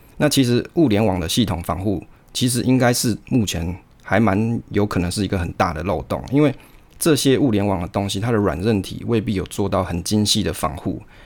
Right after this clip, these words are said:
你有没有想过，有一天你家的冷气啊、温湿度计或是门锁防盗开关啊，通通都跟这个小米中，中关连-，连线啊？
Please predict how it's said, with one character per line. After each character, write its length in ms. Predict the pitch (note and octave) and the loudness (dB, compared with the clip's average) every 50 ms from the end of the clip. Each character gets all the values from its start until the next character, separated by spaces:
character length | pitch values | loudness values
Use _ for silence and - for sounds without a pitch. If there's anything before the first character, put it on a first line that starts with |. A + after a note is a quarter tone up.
| - - - | -20 -12 0
你 100 | - B2 | 4 6
有 60 | D3+ D3+ | 6 6
没 60 | D3 | 6
有 40 | C3+ | 4
想 180 | - F#2+ F2 | 2 0 0
过， 300 | F2+ B2 A#2 G#2+ D#2 - - - - - - | 2 2 2 2 0 -2 -8 -20 -20 -10 -2
有 140 | - G#2 A2 | 2 2 4
一 40 | A2 | 4
天 140 | A#2+ C#3 C3+ | 6 4 4
你 80 | G2 | 4
家 200 | F2 - G#2 G2 | 2 2 2 2
的 60 | G#2 F2 | 2 2
冷 160 | E2 E2 D#2+ | 0 -2 -2
气 260 | - - - F#2 E2+ | -2 -2 -2 0 -2
啊、 120 | C2+ C2 D2 | -2 -2 -2
温 120 | F2 G#2 G#2 | -2 0 0
湿 160 | - - G#2 | 0 0 0
度 160 | A2 A2 F#2 | 0 -2 -2
计 220 | - - F#2+ E2 | -2 -2 -4 -4
或 180 | D#2+ F#2 A2 G#2 | -2 0 0 0
是 180 | G#2 A2 G2+ F#2 - - - - - | 0 -2 -4 -4 -6 -12 -20 -8 -2
门 200 | F#2 F#2+ G#2 A2+ | 0 0 0 2
锁 200 | - - F2+ E2 | 2 0 0 0
防 200 | - E2 D#2+ F2 | 0 -2 -2 0
盗 140 | G#2 F#2+ F2 | 0 0 0
开 180 | - F#2+ D#2+ | 0 -2 -2
关 180 | D#2+ - D#2+ D2+ | -2 -2 -4 -4
啊， 60 | C#2 | -4
通 180 | - - A2 G#2+ | -4 -2 -2 0
通 200 | G#2+ A2 A2+ A2 - - - - - - - | 0 0 0 -2 -6 -12 -20 -20 -20 -4 -2
都 120 | A2+ A2 | 0 0
跟 160 | - A#2 G#2+ | 2 2 2
这 80 | G#2 A2+ | 2 0
个 240 | - G#2 F#2+ F#2 F2+ | 0 0 0 0 0
小 220 | - - F#2 G#2+ | 0 2 2 2
米 200 | A#2+ A#2 F#2 F#2 | 2 2 2 0
中， 340 | F2 - A2 G2+ G#2 G#2 - - _ _ _ _ - | 0 0 0 0 0 0 -4 -8 _ _ _ _ -4
中 200 | - - A2 A2 | 0 0 0 2
关 280 | G#2 - G#2+ G#2+ G#2 G2 | 2 2 2 2 2 0
连-， 260 | F#2+ D#2+ C2+ C#2+ - - - | -2 -2 -4 -4 -6 -8 -6
连 200 | - - F2+ F2 | -4 -4 -2 0
线 240 | - - G#2+ C#2 A#1 | 0 0 0 0 -2
啊？ 80 | - | -6